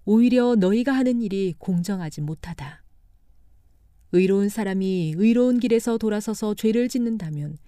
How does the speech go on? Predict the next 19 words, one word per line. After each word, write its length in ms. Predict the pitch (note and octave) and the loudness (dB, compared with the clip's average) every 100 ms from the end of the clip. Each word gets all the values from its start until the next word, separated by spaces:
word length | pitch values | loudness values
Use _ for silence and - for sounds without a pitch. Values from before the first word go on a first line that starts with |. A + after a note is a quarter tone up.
| - - | -20 -8
그는 420 | - A3+ A#3+ G#3+ | 2 4 4 2
죽을 300 | - G#3+ A#3+ | -2 -4 -4
것이다. 540 | A3+ A3+ - D3 D#3 _ _ - _ - | -4 -8 -8 -12 -14 _ _ -20 _ -16
그는 380 | - A#3 C4+ B3+ | 0 4 6 4
죄를 360 | - A#3+ C4+ C#4 | 4 4 4 2
지었기 400 | - A#3+ A#3+ C4 | 2 0 2 -4
때문에 480 | B3 G#3+ D#3 D3+ D3+ | -2 -4 -4 -6 -8
죽는 320 | - E3 E3 | -6 -4 -4
것이다. 520 | D#3+ E3 - C#3+ E3 - - - _ _ - _ | -8 -12 -14 -16 -16 -20 -20 -20 _ _ -20 _
반대로 580 | - D#3 D#3 D#3 D3+ D3 - _ _ _ | -4 -2 -2 -4 -4 -6 -10 _ _ _
악한 340 | - E3+ A#3 G#3+ | -6 -2 0 0
사람이 640 | A3+ G#3 G3+ G3+ F3 D3 | 0 0 2 2 0 -2
악한 380 | D3+ F#3+ C4+ C4 | -4 -4 0 2
길에서 340 | B3 B3+ C4 B3+ | 2 0 0 0
돌아서서 800 | A#3+ A#3 A#3 A3+ A3+ G#3+ D3 D3 | 0 -2 -4 -4 -2 -2 -2 0
의롭고 800 | G#3 A#3+ A3+ - - G3 F#3 E3 | 2 2 0 -6 0 2 2 4
올바른 480 | A3 A#3+ B3+ C4 | 2 2 0 0
일을 180 | B3 A#3 | 0 -2
한다면 520 | A3+ F#3 D#3 C#3 D3 | -4 -6 -8 -8 -10